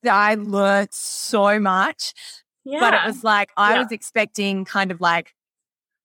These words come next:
Speaker 1: twelve sales from this event, twelve to fifteen, and it come through nearly, you know, close to,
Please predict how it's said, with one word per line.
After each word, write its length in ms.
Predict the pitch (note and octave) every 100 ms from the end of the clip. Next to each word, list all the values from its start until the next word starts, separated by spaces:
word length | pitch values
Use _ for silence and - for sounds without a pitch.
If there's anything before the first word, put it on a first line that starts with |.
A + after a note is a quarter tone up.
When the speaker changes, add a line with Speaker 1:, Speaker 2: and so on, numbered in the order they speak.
| _ B2
Speaker 1:
twelve 400 | - G#3+ G3 F#3+ F#3+
sales 500 | G3+ F#3 G#3 D#4+ -
from 180 | A3+ G3
this 140 | -
event, 280 | E3+ F#3 C4
twelve 280 | - F#3+ F#3
to 100 | -
fifteen, 520 | - F#3+ E3+ D#3+ G#3 G#4 _ _ _ _ _ _ _ - -
and 140 | F#3+
it 60 | -
come 200 | - F#3
through 400 | G3+ G3 F#3 E3+
nearly, 400 | E3+ F3 F3 D#3+
you 120 | F3+ F#3
know, 200 | D#3+ F3
close 320 | - F#3 F#3
to, 260 | - E3+